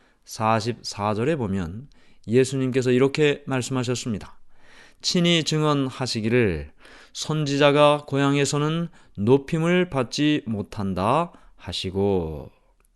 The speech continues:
선지자가 고향에서는 높임을 받지 못한다. 이 말 속에는 많은 뜻이 포함되어 있습니다. 너무나 잘 아는 관계는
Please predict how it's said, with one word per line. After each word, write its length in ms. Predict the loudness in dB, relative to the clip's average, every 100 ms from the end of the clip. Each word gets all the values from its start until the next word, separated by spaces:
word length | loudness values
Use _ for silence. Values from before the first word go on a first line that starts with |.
| _ -20 _ _ _ _ -20 -20 -20 -16
선지자가 800 | -8 -4 -2 0 2 4 4 4
고향에서는 800 | 0 0 0 -2 -2 -2 -2 -6 -14 _ -10
높임을 560 | -2 -2 -2 -6 -4
받지 500 | -4 -6 -4 -4 -4 -8
못한다. 840 | -10 -10 -10 -8 -6 -6 -8 -16 -20 -20 -20 _ _ _ -20 -20 -6
이 160 | 0 2
말 220 | 4 2
속에는 560 | 0 0 0 0 -2
많은 640 | -6 -6 -4 -4 -2 -4 -6
뜻이 540 | -6 -4 -4 -4 -8 _ _ _ _
포함되어 380 | -6 -4 -2 -2
있습니다. 680 | -4 -6 -14 -16 -20 _ _ _ _ _ -20 -20 -14
너무나 560 | -4 0 2 2 2 2
잘 480 | 0 -2 2 2 0
아는 460 | -2 -2 0 -2 -4
관계는 720 | -4 -6 -4 -2 -2 -2 -6